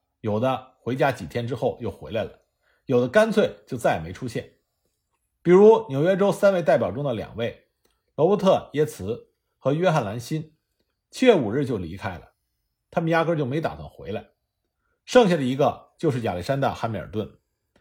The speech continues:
他非常的尴尬，因为他一个人没有代表性，无法投票，只能当一个看客。他干脆也一走了之。在归途中，他写信给华盛顿，表达了极度沮丧的心情。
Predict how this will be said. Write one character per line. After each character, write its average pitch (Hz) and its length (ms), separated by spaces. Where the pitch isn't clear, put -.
他 160 120
非 190 160
常 135 140
的 113 80
尴 131 180
尬， 127 260
因 185 100
为 226 80
他 208 80
一 196 160
个 226 80
人 85 400
没 151 100
有 147 80
代 127 160
表 95 140
性， - 260
无 135 100
法 110 160
投 - 160
票， 120 200
只 143 140
能 196 180
当 208 160
一 190 60
个 190 100
看 151 280
客。 - 240
他 220 140
干 214 200
脆 190 240
也 110 160
一 - 40
走 131 200
了 90 160
之。 - 380
在 220 160
归 240 200
途 156 160
中， 165 400
他 180 120
写 117 200
信 151 160
给 113 120
华 - 180
盛 117 140
顿， 131 220
表 127 180
达 127 180
了 147 300
极 147 160
度 160 140
沮 90 180
丧 113 180
的 87 60
心 101 160
情。 - 160